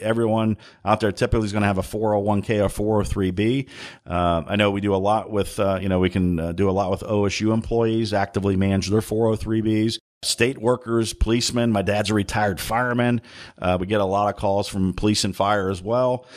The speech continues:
Um, or maybe you work at that corporation and, you know, there's gonna be a buyout or there's gonna be some other opportunity. Again, people come to us 'cause we understand these pension plans. And, you know, I don't wanna see, you know, the things that happened to my mom, you know, when I was a, a young, uh, teenager. My mom worked twenty-three years in a meatpacking plant and she lost everything.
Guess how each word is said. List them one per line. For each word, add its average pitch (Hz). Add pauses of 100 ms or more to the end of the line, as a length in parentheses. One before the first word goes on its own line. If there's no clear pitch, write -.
(220)
Um, 90
or 123
maybe 135
you 127
work 135
at 131
that 117
corporation 117
and, 95
you 98
know, 95
there's 92
gonna 104
be 98
a 95
buyout 98
or 90
there's 87
gonna 98
be 95
some 101
other 98
opportunity. 95
Again, 104
people 127
come 113
to 110
us 113
'cause 95
we 107
understand 113
these 110
pension 95
plans. 92
And, 92 (360)
you 95
know, 95
I 131
don't 143
wanna 120
see, 120
you 113
know, 101
the 87
things 113
that 101
happened 117
to 107
my 101
mom, 110
you 101
know, 98
when 98
I 104
was 95
a, 87
a 90
young, 98
uh, 90
teenager. 101
My 92
mom 104
worked 101
twenty-three 104
years 101
in 98
a -
meatpacking 98
plant 101
and 98
she 113
lost 110
everything. 104